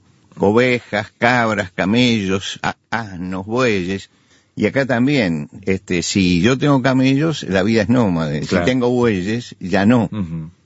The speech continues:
Speaker 1: Quiere decir que en ese momento de transición se escribe todo esto. Y Job era un hombre que sufría. ¿Y por qué sufría? Porque había perdido todo. Eh, todos los hombres somos iguales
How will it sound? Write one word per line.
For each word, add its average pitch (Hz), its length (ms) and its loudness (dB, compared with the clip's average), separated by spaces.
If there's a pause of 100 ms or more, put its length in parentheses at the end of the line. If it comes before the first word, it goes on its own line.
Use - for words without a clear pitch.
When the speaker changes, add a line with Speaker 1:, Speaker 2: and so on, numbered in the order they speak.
(100)
Speaker 1:
Quiere 120 160 4
decir 123 180 -2
que 127 80 0
en 135 80 2
ese 160 220 0
momento 120 440 2
de 104 80 2
transición 95 720 0
se - 120 -4
escribe 92 440 2
todo 80 320 0
esto. 98 320 -2 (480)
Y 151 100 4
Job 240 280 2
era 220 100 -2
un 202 120 2
hombre 202 280 0
que 147 140 -2
sufría. 101 680 0 (180)
¿Y 139 120 2
por 143 260 0
qué 190 160 2
sufría? 92 580 -4 (800)
Porque 151 600 0 (580)
había 180 340 -2
perdido 143 540 -2
todo. 64 440 -4 (1200)
Eh, 95 760 4 (340)
todos 220 240 4
los 139 220 0
hombres 151 300 0
somos 117 300 2
iguales 95 840 0